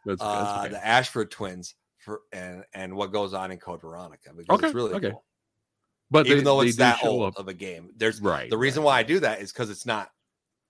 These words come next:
Speaker 2: played as much as all the other ones.
Speaker 1: Gotcha, gotcha.
Speaker 2: You know, so.
Speaker 1: I smell a review on Media Glitch,
Speaker 2: <laughs>
Speaker 1: underrated games.
Speaker 2: Oh, right.
Speaker 1: Uh, but yeah, uh, shit starts to get weird.
Speaker 2: Oh,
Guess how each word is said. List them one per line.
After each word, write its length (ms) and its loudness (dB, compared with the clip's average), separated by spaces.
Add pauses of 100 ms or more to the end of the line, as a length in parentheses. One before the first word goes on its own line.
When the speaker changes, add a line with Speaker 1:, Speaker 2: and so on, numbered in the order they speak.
(180)
Speaker 2:
played 360 0
as 160 -12
much 240 -10
as 180 -18
all 180 -12
the 140 -18
other 120 -20
ones. 360 -20
Speaker 1:
Gotcha, 480 -2 (140)
gotcha. 340 -12
Speaker 2:
You 60 -16
know, 200 -16
so. 220 -18 (400)
Speaker 1:
I 80 -6
smell 360 0
a 60 0
review 580 -6 (120)
on 140 -10
Media 300 -8
Glitch, 320 -14 (160)
Speaker 2:
<laughs> 200 2
Speaker 1:
underrated 540 -4
games. 540 -8 (440)
Speaker 2:
Oh, 200 2
right. 180 -4
Speaker 1:
Uh, 380 0 (240)
but 200 4
yeah, 420 6
uh, 340 2
shit 280 -2
starts 340 -2
to 80 -4
get 160 4
weird. 520 6 (560)
Speaker 2:
Oh, 240 -10